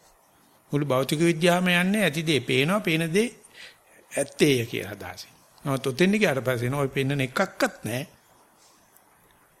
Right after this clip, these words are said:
නැති සියක් ඇති කරලා පෙන්වන්න පුළුවන් කමක් මනසට තියෙනවා. එහෙව් මනස පදනම් කරගෙන අපි මේ කරන ප්‍රකාශන කොච්චර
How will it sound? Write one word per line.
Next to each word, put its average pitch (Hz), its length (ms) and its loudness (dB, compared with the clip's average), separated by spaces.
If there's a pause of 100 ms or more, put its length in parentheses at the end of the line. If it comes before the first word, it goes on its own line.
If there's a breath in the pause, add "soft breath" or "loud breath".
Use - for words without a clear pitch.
(360)
නැති 143 300 2
සියක් 196 360 0
ඇති 170 180 0
කරලා 170 200 0
පෙන්වන්න 151 360 -4
පුළුවන් 147 260 -6
කමක් 151 300 -6
මනසට 147 360 -2
තියෙනවා. 127 420 -4 (380 loud breath)
එහෙව් 170 300 4
මනස 151 380 2
පදනම් 160 440 2
කරගෙන 170 280 0
අපි 156 220 -2
මේ 165 140 0
කරන 165 240 -4
ප්‍රකාශන 156 560 -2
කොච්චර 180 440 -4